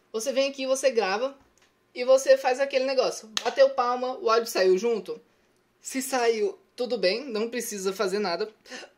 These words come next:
Mas se não saiu... Desculpa, solucei, galera. Mas se o áudio não saiu, é, na hora, você vai ter que adicionar atraso, ou no áudio ou no vídeo.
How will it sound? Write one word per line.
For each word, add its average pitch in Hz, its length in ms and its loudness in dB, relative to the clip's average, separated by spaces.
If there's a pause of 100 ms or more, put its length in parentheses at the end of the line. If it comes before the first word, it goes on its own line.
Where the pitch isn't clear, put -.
(120)
Mas 214 200 -4
se 247 180 -8
não 240 180 -2
saiu... 240 480 -2 (2000)
Desculpa, 180 320 -8
solucei, 185 380 -8
galera. 139 220 -10 (720)
Mas 214 220 -4
se - 80 -10
o 277 60 0
áudio 226 260 0
não 254 200 -6
saiu, 214 600 -6 (560)
é, 170 300 0
na 180 260 -6
hora, 190 520 -2
você 196 240 -6
vai 226 160 -2
ter 254 100 -6
que 254 80 -4
adicionar 240 380 -4
atraso, 196 600 -6
ou 220 240 4
no 226 140 -4
áudio 247 400 -4
ou 226 180 6
no 262 80 -6
vídeo. 180 380 -10